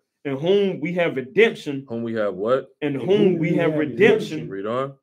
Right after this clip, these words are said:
Speaker 1: "through his blood,
Speaker 3: Mm.
Speaker 1: even the forgiveness of sin."
Speaker 2: Even the forgiveness of sins through his blood.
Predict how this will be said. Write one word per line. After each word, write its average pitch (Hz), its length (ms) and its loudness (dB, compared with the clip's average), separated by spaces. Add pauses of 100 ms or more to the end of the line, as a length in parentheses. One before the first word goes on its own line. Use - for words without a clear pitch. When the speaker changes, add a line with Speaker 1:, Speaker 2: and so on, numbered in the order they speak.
(140)
Speaker 1:
"through 196 200 -2
his 175 220 -2
blood, 156 560 2
Speaker 3:
Mm. 107 140 -16 (520)
Speaker 1:
even 190 280 -4
the 147 80 -4
forgiveness 160 600 -4
of 131 160 -8
sin." 139 420 -8
Speaker 2:
Even 127 460 -6
the 104 140 -8
forgiveness 98 580 -14
of - 100 -14
sins 90 340 -18 (720)
through 101 140 -8
his 92 140 -10
blood. 90 340 -8